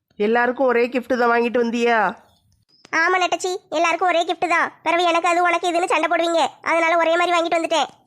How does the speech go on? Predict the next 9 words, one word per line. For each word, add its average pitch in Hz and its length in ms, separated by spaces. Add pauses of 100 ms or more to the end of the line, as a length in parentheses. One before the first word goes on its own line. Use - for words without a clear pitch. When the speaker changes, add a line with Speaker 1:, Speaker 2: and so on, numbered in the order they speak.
(720)
Speaker 1:
மாலாக்காக்கு 226 680
என்ன 233 180
ட்ரெஸ் 233 240
எடுத்த? 214 220 (1040)
Speaker 2:
ட்ரெஸ்ஸும் 311 360
ஒரே 349 180
மாதிரி 359 180
தான், 311 160 (120)
கிட்டத்தட்ட 339 340